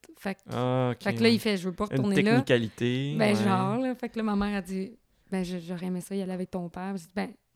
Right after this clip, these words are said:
Speaker 1: ça va être ta seule chance, tu sais. Fait que viens donc. » Puis elle est venue, puis tout ça. Puis elle, j'avais fait un <laughs> horaire. Euh,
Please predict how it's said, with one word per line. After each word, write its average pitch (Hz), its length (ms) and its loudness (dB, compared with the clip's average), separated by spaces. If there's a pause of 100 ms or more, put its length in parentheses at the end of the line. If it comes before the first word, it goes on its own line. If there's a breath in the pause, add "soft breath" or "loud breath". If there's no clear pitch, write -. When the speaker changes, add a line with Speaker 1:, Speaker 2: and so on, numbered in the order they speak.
(200)
Speaker 1:
ça 190 140 -4
va 190 80 2
être 208 100 -2
ta 233 140 2
seule 208 200 0
chance, 185 440 -6
tu - 120 -20
sais. 190 100 -6
Fait 185 200 -10
que - 60 -20 (100)
viens 208 220 0
donc. » 180 220 -6 (120)
Puis 196 80 -4
elle 185 60 4
est 180 40 4
venue, 196 240 2
puis - 120 -12
tout - 60 -16 (100)
ça. 214 60 -2 (280 soft breath)
Puis 196 80 0
elle, 220 100 6
j'avais 185 240 4
fait 208 200 4
un 226 120 12
<laughs> - 20 8
horaire. 190 520 2
Euh, 170 140 -6